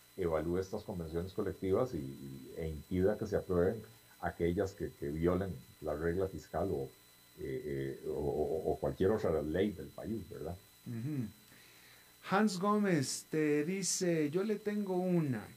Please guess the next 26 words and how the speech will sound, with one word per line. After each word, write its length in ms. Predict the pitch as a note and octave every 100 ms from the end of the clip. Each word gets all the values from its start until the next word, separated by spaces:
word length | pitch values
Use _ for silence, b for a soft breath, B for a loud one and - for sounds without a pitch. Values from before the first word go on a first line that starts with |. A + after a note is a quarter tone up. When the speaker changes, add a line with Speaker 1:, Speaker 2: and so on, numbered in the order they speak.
| -
Speaker 2:
Quiten 400 | - G#3 A3 A3+
las 160 | F3 C3+
pruebas 600 | - F3 F#3 F3 - -
FARO, 600 | - G3 D3+ B2 E3+ A#3
que 140 | - C3+
es 100 | C3+
otro 280 | D3 E3+ C3+
fiasco, 640 | - C#3 A2 - - - - -
como 200 | - A2
el 80 | G#2+
examen 400 | G#2+ - B2 D3
de 60 | C#3+
bachillerato 720 | A2 - G#2+ G#2+ A2 A2 E3
que 100 | A2+
tiene 320 | - A2+ A#2+
un 140 | B2
embudo 500 | B2 A2 A2 B2 B2+
de 100 | C#3+
pobreza 580 | B2 A2 G#2+ A2+ A2+ C#3+
por 160 | - B2
falta 260 | A#2 A2
de 80 | B2
acceso 340 | A2 A#2 A2+ B2
a 40 |
las 140 | A2
universidades. 800 | A2 A2 G#2+ A#2 A2+ A2+ C#3 E3+